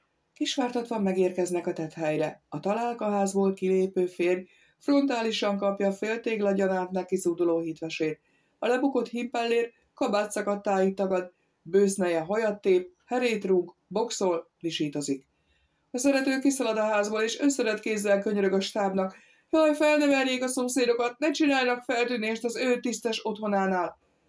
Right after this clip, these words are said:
Lazán tüstént értelmezni kezdi a tisztes otthon fogalmát, világi és vallás erkölcsi szempontból egyaránt. A megcsalt nő felfigyel rimánkodó riválisára. Legott felvíjog,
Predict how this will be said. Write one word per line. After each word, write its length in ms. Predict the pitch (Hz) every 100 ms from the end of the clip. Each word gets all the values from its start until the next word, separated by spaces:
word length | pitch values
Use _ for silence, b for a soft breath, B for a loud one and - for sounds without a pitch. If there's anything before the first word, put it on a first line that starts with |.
| _ _ -
Lazán 480 | 170 185 208 214 -
tüstént 400 | - 196 254 233
értelmezni 720 | - 180 180 185 175 175 170
kezdi 400 | 165 170 170 190 190
a 120 | 175
tisztes 500 | 240 233 - 175 -
otthon 380 | 175 175 180 165
fogalmát, 680 | - 160 170 175 180 190 - b b b
világi 600 | - 262 262 247 220 220 -
és 200 | 226 214
vallás 420 | 185 185 180 180
erkölcsi 460 | - 170 170 165 170
szempontból 720 | 165 165 160 160 160 156 151
egyaránt. 600 | 156 147 151 143 143 147 _ _ _ _ _ _ _ _
A 120 | - 143
megcsalt 500 | 247 - 233 156 147
nő 340 | 180 208 208 _
felfigyel 600 | _ 320 294 226 175 185
rimánkodó 600 | 170 185 165 160 170 160
riválisára. 840 | 156 156 151 147 143 156 147 143 - b b b
Legott 320 | 294 269 233
felvíjog, 720 | 233 254 247 220 214 202 196